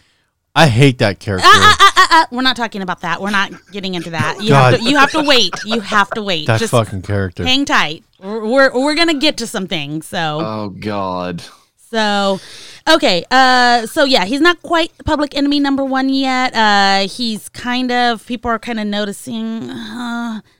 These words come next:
Speaker 2: I don't know. You got people that are skeptical for a lot of different things, but definitely the jock is like, he kinda gets some information and he's like, "Whoa, wait a second. You know, this guy, or it happened in his fucking trailer." So immediately he's suspicious.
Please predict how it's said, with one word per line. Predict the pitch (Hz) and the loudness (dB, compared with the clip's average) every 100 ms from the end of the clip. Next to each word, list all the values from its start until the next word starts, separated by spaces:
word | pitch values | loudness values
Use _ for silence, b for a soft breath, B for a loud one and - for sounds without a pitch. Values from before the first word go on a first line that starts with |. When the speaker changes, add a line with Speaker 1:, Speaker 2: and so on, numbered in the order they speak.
| _ | _
Speaker 2:
I | 269 294 | 0 0
don't | 247 | 0
know. | 196 196 | -2 -2
You | 214 | -2
got | 311 - | -4 -2
people | 302 285 | -4 -2
that | 247 | -4
are | 220 | -4
skeptical | - 233 233 214 208 | -6 -8 -8 -6 -6
for | 208 | -4
a | 196 | -4
lot | 185 185 | 0 0
of | 180 | -2
different | 190 196 | -8 -10
things, | 190 165 | -10 -8
but | 202 | -6
definitely | - 311 349 311 277 254 | 2 2 2 -2 -2 -4
the | 226 | -2
jock | 233 220 226 | -2 -2 -4
is | 196 | -8
like, | 208 196 - B B B | -2 -2 -4 B B B
he | - 320 | -4 -2
kinda | 349 330 302 | 0 0 0
gets | 240 269 | -2 -4
some | - 240 | -4 -4
information | 233 233 226 220 208 214 | -4 -4 -4 -4 -4 -6
and | 196 | -6
he's | 196 | -6
like, | 185 175 | -8 -4
"Whoa, | 254 240 208 | -2 0 -2
wait | 208 233 | 0 0
a | 202 | -2
second. | - 180 - 170 160 160 170 | -6 -6 -4 -6 -6 -8 -8
You | 185 | -6
know, | 175 165 165 165 | -4 -4 -4 -4
this | 170 226 | -4 -4
guy, | - 269 277 277 | 0 2 2 0
or | 208 180 | -2 -4
it | 180 | -4
happened | - 349 302 262 | 2 2 4 2
in | 214 | 0
his | - | -2
fucking | 269 254 196 | -2 -2 -2
trailer." | 247 269 208 196 | 0 2 2 -2
So | - 185 180 175 | 0 2 2 0
immediately | 202 247 302 185 196 | 0 2 2 0 -4
he's | 180 170 | -4 -6
suspicious. | 180 - 175 - 170 208 | -8 -8 -6 -4 -6 -6